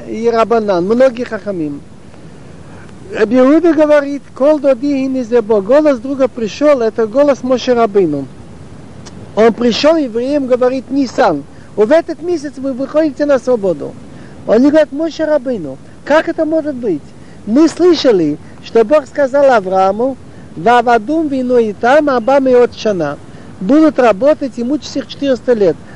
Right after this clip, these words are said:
а пока только двести десять». Отвечает им Моше: Бог хочет ваше избавление, איני מביט בחשבונותיכם.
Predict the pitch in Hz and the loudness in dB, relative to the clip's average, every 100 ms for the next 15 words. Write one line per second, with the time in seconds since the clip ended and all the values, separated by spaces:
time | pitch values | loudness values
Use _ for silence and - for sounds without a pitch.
0 | - 196 214 208 226 226 285 302 302 277 | -6 2 2 2 0 0 2 2 0 -2
1 | 247 269 269 - 240 269 214 147 - - | -4 -2 -4 -4 -2 -2 -4 -8 -12 -20
2 | - - - - - - 208 226 220 247 | -20 -20 -20 -18 -8 0 0 0 -4 2
3 | 285 294 294 277 277 254 185 165 151 - | 2 2 -2 -10 -6 -6 -8 -14 -16 -20
4 | - - 165 165 294 302 311 302 277 269 | -20 -20 -12 0 0 2 -4 -6 -10 -6
5 | 269 262 254 220 233 226 294 302 202 160 | -6 -4 -10 -4 -4 -2 -2 -2 -2 -4
6 | - - - - 240 247 302 320 294 262 | -8 -20 -8 0 2 4 4 4 4 2
7 | 220 320 254 262 - 226 190 220 208 190 | 0 -2 0 -4 -2 -8 -4 -4 -2 -4
8 | 185 - 160 | -6 -6 -6